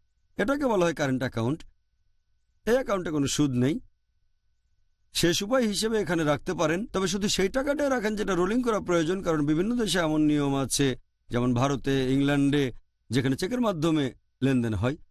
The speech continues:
যদি আপনি ব্যবসায়ী হন, তাহলে অ্যাকাউন্টে সেই টাকা রাখেন যেটা রোলিং করা প্রয়োজন। বাকিটা ইনভেস্ট করতে পারেন প্রপার্টি, রিয়েল এস্টেট, স্টক ইত্যাদিতে। আর যদি নিরাপদে রাখতে চান, তাহলে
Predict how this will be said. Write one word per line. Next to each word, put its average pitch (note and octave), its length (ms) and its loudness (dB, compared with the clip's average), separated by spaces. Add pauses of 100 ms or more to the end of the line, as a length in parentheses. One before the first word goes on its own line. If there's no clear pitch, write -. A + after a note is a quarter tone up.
(360)
যদি G#3+ 200 2
আপনি D#4 160 0
ব্যবসায়ী G3 420 2
হন, D3 260 0 (280)
তাহলে D#3+ 300 0
অ্যাকাউন্টে A#3+ 600 0
সেই F3+ 300 2
টাকা B3 300 -2
রাখেন F#3 380 -2
যেটা E3 200 -2
রোলিং E3+ 300 0
করা F3+ 260 0
প্রয়োজন। C3 500 0 (480)
বাকিটা F#3 400 0
ইনভেস্ট A#3 300 0
করতে F3+ 280 -2
পারেন D3+ 420 0 (140)
প্রপার্টি, D3+ 640 0
রিয়েল C#3+ 280 2
এস্টেট, C#3 460 -2
স্টক C3 420 -2
ইত্যাদিতে। C3 580 -2 (320)
আর C4+ 180 2
যদি D4+ 220 -4
নিরাপদে G3 440 0
রাখতে E3 340 0
চান, G#3+ 260 0
তাহলে G3 480 -2